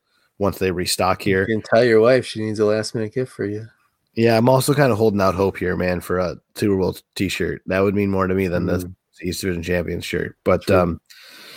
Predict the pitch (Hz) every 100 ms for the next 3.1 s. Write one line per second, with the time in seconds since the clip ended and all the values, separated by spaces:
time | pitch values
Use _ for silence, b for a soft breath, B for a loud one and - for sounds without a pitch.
0 | B B B B B B B B _ -
1 | _ - 127 98 110 113 - 110 120 -
2 | - 127 123 117 104 120 - 135 160 139
3 | 98